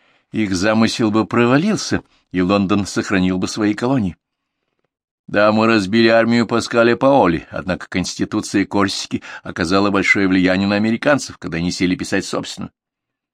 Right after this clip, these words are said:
Солдаты, которых мы отправляли воевать плечом к плечу с американцами, привезли домой революционный дух союзников. Они своими глазами увидели, что перемены возможны. Не поддержи мы Америку, Франция не разорилась бы,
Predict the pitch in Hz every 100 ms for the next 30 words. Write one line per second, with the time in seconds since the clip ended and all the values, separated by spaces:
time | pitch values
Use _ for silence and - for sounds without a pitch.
0 | _ _ _ _ - 120 120 123 185 160
1 | - 92 92 87 92 101 95 - 98 101
2 | 113 87 87 90 113 92 92 85 113 98
3 | - 87 123 95 92 87 80 85 87 87
4 | 78 - - - - 107 101 92 101 113
5 | 98 104 113 87 90 90 87 - 113 104
6 | 87 87 - 107 151 113 - - _ _
7 | _ _ _ _ - 107 107 127 131 -
8 | 117 127 147 127 117 120 92 110 135 147
9 | 147 165 160 160 - 151 92 85 80 78
10 | 78 71 76 170 143 117 _ _ _ _
11 | _ _ _ _ _ _ _ - - 190
12 | 202 151 180 170 180 220 131 92 87 85
13 | 85 80 80 85 85 - 101 104 - 101
14 | 92 87 90 123 196 175 160